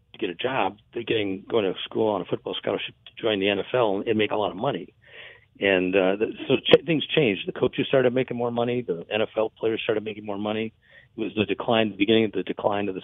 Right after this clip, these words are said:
service academies, unfortunately, in Vietnam didn't help either. But it, it changed. It was, it was a different ball game after that,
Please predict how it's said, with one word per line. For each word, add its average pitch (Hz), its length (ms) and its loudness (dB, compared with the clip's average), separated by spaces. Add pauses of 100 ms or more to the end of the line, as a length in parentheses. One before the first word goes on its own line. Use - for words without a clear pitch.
service 110 300 2
academies, 92 540 -2
unfortunately, 104 760 -6
in 92 140 -6
Vietnam 101 420 4
didn't 90 280 -2
help 98 260 -6 (120)
either. 95 380 -2 (580)
But 113 100 0
it, 120 140 -2
it - 200 2
changed. 131 380 2
It 110 60 -2
was, 113 180 0 (180)
it 139 60 -4
was 107 160 0
a 101 60 -8
different 127 320 0
ball 123 200 4
game 98 280 -2
after 92 260 -4
that, 92 280 -4